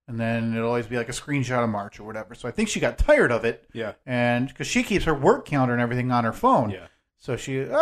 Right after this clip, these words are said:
Speaker 1: I'll share it." Nah.
Speaker 2: Didn't
Speaker 1: I got
Speaker 2: work.
Speaker 1: a blank calendar. Tried it once. Uh, that was the end of that.
Speaker 2: <laughs>
Speaker 1: So we share a wall. She, she writes when she works and everything
Speaker 2: Right.
Speaker 1: on, on a wall calendar.
Speaker 2: Be-,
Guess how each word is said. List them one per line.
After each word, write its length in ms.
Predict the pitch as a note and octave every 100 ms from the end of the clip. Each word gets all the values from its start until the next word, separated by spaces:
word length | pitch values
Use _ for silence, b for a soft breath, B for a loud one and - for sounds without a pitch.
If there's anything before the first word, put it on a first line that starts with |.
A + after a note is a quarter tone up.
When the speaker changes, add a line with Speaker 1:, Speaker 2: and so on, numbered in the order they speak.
| D4
Speaker 1:
I'll 60 |
share 300 | G3 - F#3
it." 160 | G#2+ - _ _
Nah. 320 | G#2 G#2 G#2 - _ _
Speaker 2:
Didn't 200 | C3+ C3
Speaker 1:
I 20 |
got 80 | C#3+
Speaker 2:
work. 80 | C3
Speaker 1:
a 40 |
blank 240 | E3+ D#3 C#3
calendar. 440 | D#3 D#3 D#3 D3+ B -
Tried 220 | A3+ A#3+
it 140 | -
once. 420 | E3+ F3+ F3 - - _ _ _ C3+
Uh, 400 | A#2+ A#2+ A#2+ A#2
that 180 | C#3+
was 120 | E3 C3+
the 100 | E3+
end 120 | E3
of 40 | E3
that. 560 | G#3 D3+ - F3 - D#3 -
Speaker 2:
<laughs> 140 | -
Speaker 1:
So 140 | G3
we 160 | D#3 D#3+
share 320 | - G3 F#3
a 80 | F3
wall. 680 | C3 D#3 F3 F#3 F3 E3 -
She, 240 | - G3 F3
she 160 | F#3
writes 300 | E3+ E3+ E3
when 100 | D#3+
she 140 | D#3 D#3
works 260 | C3+ C3+
and 80 | C3+
everything 360 | B2+ B2+ C3 B2+
Speaker 2:
Right. 100 | B2
Speaker 1:
on, 340 | B2 B2 A#2+
on 220 | A#2+ A#2 A2+
a 40 |
wall 300 | A2 A#2 A2
calendar. 500 | - G#2 F#2+ F2 D2+ _ _ _ _ _ _ -
Speaker 2:
Be-, 200 | C3+